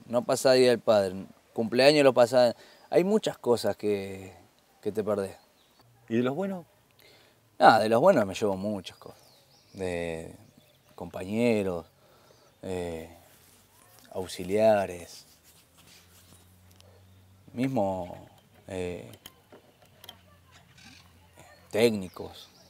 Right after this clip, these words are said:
Speaker 1: ¿sí? Momentos, gente, no sé, periodistas. La verdad que siempre con vos tuve la mejor, siempre una, una amistad, vos y con varios, ¿entendés? Yo, porque,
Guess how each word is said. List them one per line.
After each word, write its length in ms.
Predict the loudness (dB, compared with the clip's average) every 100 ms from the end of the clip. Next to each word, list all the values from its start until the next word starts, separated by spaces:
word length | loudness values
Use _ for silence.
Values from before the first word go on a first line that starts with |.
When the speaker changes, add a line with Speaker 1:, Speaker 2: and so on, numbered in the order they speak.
| _ _ -20 -20 -20
Speaker 1:
¿sí? 260 | -14 -14 -10
Momentos, 880 | -4 2 4 2 0 -6 -12 -14 -20 _ _ _ _ -20 -20 -20 -20 -20 -20 -20 -10
gente, 600 | 0 2 2 -4 -10 -12
no 80 | -14
sé, 120 | -18 -20 _ -12
periodistas. 680 | 0 4 4 2 -6 -12 -16 -20 -18 -6
La 100 | 2
verdad 200 | 6 6
que 220 | 4 0 -4
siempre 360 | -2 2 0
con 160 | 0 -2
vos 100 | -2
tuve 200 | 0 0
la 80 | -2
mejor, 640 | -6 -2 4 6 6 6 0 -20 -20 _ -10
siempre 320 | -6 -4 -6
una, 320 | -6 -6 -6
una 200 | -8 -8
amistad, 640 | -8 0 8 10 10 6 -2 -20 _ _ -8
vos 300 | 6 6 6
y 40 |
con 160 | 2 8
varios, 560 | 10 10 8 0 -8
¿entendés? 460 | -14 -8 -2 -2 0
Yo, 220 | -2 -4 -8 _ _ _ _ _ _ _ _ _ _ _ _
porque, 1160 | -6 -6 2 6 6 6 4 0 -2 -4 -8